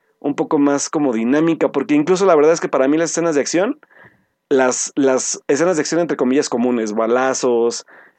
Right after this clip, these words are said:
madrazos, para mí todo funciona como siempre ha funcionado en el universo cinematográfico y me dieron flojera.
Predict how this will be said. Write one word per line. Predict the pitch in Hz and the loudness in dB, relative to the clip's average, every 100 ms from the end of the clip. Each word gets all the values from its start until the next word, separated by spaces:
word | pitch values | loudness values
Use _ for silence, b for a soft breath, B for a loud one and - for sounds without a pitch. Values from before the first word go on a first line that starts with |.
| _ - | _ -2
madrazos, | 131 127 135 135 139 135 131 - B B _ _ _ _ _ _ | 0 4 2 2 2 0 0 -10 B B _ _ _ _ _ _
para | 156 147 | 2 2
mí | 175 | 4
todo | 180 190 | 4 4
funciona | 160 151 170 175 | 2 0 0 0
como | 156 139 | -2 -2
siempre | 160 160 | 0 0
ha | |
funcionado | 151 147 143 147 | -2 -2 0 0
en | |
el | 120 | 0
universo | 117 127 | -2 -2
cinematográfico | 135 123 113 123 127 147 | -2 -2 0 0 0 -2
y | 127 | 0
me | 123 | 2
dieron | 143 143 | 2 0
flojera. | 127 139 151 123 | -2 0 0 0